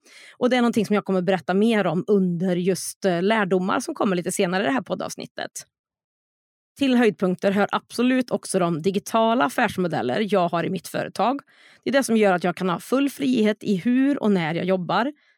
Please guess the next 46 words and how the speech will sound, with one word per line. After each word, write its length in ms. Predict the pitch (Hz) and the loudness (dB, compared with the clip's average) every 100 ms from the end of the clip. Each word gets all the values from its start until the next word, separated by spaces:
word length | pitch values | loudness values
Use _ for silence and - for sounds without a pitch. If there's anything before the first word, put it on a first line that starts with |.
| _ _ - | _ _ -2
Jag 100 | 214 | 2
har 100 | 214 | 4
ingen 220 | 190 170 | 4 0
chef 500 | - - 117 349 - | -2 -6 -6 -8 -2
eller 340 | 240 220 208 | 0 2 2
tider 380 | 190 - 233 185 | 0 0 0 2
att 80 | 208 | 4
hålla 220 | 262 226 | 4 4
mig 140 | 214 208 | 2 2
till 360 | 220 233 277 - - | 0 0 0 -4 -6
och 240 | 220 214 - _ | -2 -2 -4 _
jag 160 | 247 | -2
ser 140 | 247 294 | 0 0
inte 160 | 269 | 2
hur 60 | 202 | 2
jag 80 | 185 | 4
någonsin 520 | 208 240 185 - 190 | 2 2 0 -2 -4
skulle 220 | - 190 | -2 -2
kunna 160 | 208 196 | 0 0
gå 100 | 185 | 0
tillbaka 540 | 208 175 160 165 - | -2 -2 -2 -2 -4
till 180 | - 208 | -2 0
att 60 | 185 | 0
vara 100 | - | 0
anställd 480 | 196 175 - 262 | -2 -4 -2 0
nu 140 | 285 202 | 2 0
faktiskt. 560 | 185 - 101 - - - _ _ _ _ _ _ _ 254 | -2 -4 -8 -10 -14 -20 _ _ _ _ _ _ _ 0
Under 280 | 285 294 302 | 4 4 2
första 340 | 294 - 208 | 0 -2 0
halvan 460 | 202 196 180 208 220 | 2 2 2 0 0
av 280 | 214 185 175 | 0 0 -2
tjugohundratjugotvå 1080 | - - 214 165 - 196 - 214 262 262 | -6 -2 -2 -2 -4 -4 -6 -4 0 0
så 140 | - - | -2 -6
släppte 520 | - 269 254 - - | -6 -4 -4 -6 -2
jag 140 | 208 | -2
faktiskt 320 | 233 240 196 190 | -2 -4 -4 -6
också 240 | - 190 | -6 -6
den 140 | 185 | -4
sista 440 | 180 - 214 - 220 | -6 -8 -8 -6 -4
delen 280 | 226 208 175 | 0 0 -2
av 100 | 170 | -6
konsultandet 840 | - 208 - 190 - 185 196 240 | -4 -2 0 -2 -4 -4 -2 -4
som 140 | - | -4
jag 80 | 180 | -6
hade 260 | 175 165 175 | -4 -6 -8
kvar. 460 | - 226 - 135 | -8 -4 -2 -2